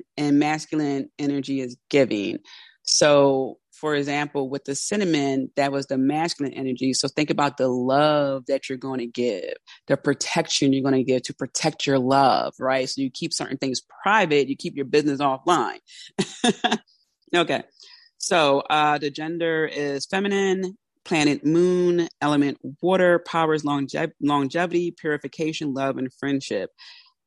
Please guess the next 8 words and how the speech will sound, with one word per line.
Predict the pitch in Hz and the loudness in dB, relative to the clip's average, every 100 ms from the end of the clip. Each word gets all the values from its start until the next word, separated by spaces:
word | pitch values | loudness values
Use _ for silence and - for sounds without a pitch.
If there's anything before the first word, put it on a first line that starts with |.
| - | 0
Uh, | 143 139 139 135 | 4 4 0 -4
lemon | 139 170 190 | -4 -2 -2
juice | 170 175 170 | -2 -2 -2
mixed | 147 - - | -4 -6 -6
with | 139 131 - | -4 -4 -8
water | 127 139 165 165 160 160 156 - - | -2 2 6 6 8 6 2 -2 0
is | 147 139 135 | 2 4 0
the, | 139 139 135 131 127 | 0 0 0 -2 -6